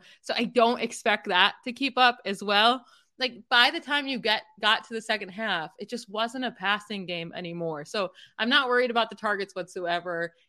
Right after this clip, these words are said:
He, this is a great matchup against the Titans,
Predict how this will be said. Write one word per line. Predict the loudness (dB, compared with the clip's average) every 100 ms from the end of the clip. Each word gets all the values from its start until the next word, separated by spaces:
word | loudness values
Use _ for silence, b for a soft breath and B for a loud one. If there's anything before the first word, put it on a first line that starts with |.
| _
He, | -10 -10 -12 -18
this | -6 -6 -4
is | -4
a |
great | -4 0 0 2
matchup | 4 6 6 0 -4
against | -6 -8 -8
the | -10
Titans, | -6 -4 -4 -8 -10